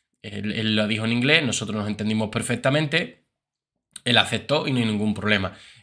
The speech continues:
Que en la corte sí es verdad que es obligatorio darle, eh,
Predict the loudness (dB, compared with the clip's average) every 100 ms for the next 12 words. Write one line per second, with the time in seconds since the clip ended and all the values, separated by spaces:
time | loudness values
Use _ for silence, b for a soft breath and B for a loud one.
0 | _ 6 8 8 4 2 0 0 2 2
1 | 2 0 0 0 0 2 2 2 0 -2
2 | 0 2 2 -2 -2 0 2 0 0 -2
3 | -2 -4 -6 -8 -10 -12